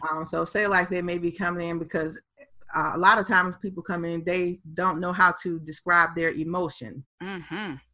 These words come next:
Speaker 1: You know, or what they're feeling. It's pretty much, "I'm just tired of everything. I'm just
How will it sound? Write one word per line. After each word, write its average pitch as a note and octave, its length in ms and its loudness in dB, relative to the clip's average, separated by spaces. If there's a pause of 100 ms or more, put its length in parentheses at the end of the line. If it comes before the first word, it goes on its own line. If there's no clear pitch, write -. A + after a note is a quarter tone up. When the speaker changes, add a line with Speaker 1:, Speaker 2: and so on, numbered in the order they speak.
(360)
Speaker 1:
You F#3 120 0
know, E3+ 80 -2
or D#3 140 -2
what E3 200 -4
they're E3 160 -6
feeling. D#3+ 300 0 (240)
It's E3+ 160 -4
pretty G#3+ 240 -2
much, D#3+ 260 -4 (340)
"I'm F3 140 0
just D#3+ 260 -6
tired E3+ 340 0
of D#3 40 -8
everything. D3+ 380 -6
I'm E3 100 -6
just D3+ 160 -8